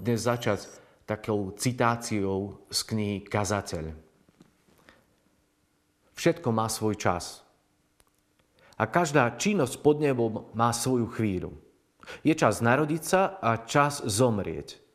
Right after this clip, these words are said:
Čas sadiť a čas vytrhať, čo bolo zasadené. Čas zabíjať a čas liečiť. Čas búrať a čas stavať. Čas plakať a čas smiať sa. Čas nariekať a čas tancovať.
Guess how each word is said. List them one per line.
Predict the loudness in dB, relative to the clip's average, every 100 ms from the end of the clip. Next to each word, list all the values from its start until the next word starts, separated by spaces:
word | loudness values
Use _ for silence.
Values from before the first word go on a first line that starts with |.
| _ _ _ -20 -20 0
Čas | 2 4
sadiť | 6 6 4 -2 -6 -18 -4
a | -2
čas | 2 0 0
vytrhať, | 2 4 2 2 -8 -12 -18 -4
čo | -2
bolo | 0 0
zasadené. | 2 0 2 0 0 -4 -8 -12 _ _ _ -20 -16 2
Čas | 4 4 0 -2
zabíjať | 4 4 4 2 2 2
a | 2
čas | 4 4 4
liečiť. | 2 4 2 -2 -10 -12 -20 _ _ -20 0
Čas | 2 2 2
búrať | 2 2 2 2
a | 0
čas | 2 0 0
stavať. | 2 4 4 0 -8 -20 -18 -18 -2
Čas | 2 2 0
plakať | 0 4 4 4 0 -2 -14 -20 _ 0
a | 0
čas | 4 4 4 0 -4
smiať | 0 4 4 2
sa. | -2 -6 -10 _ _ _ _ -20 -10 6
Čas | 6 8
nariekať | 4 2 2 -2 0 0 0 -8 -20 _ -4
a | -2
čas | 2 0 4
tancovať. | 6 6 4 0 -2 -4 -10